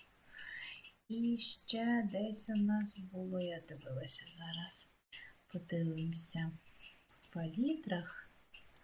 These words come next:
налаштуваннях, що ми обираємо,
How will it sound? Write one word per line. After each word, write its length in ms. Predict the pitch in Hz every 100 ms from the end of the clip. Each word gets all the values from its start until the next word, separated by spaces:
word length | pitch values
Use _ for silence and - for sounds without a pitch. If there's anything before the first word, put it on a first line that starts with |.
| - - - - - -
налаштуваннях, 1800 | 190 180 180 175 175 - - - 185 180 190 214 254 277 269 202 170 165 165 - - - - - - - - - - - -
що 260 | - - 185
ми 200 | 156 160
обираємо, 1080 | 160 156 156 156 156 156 151 - 165 226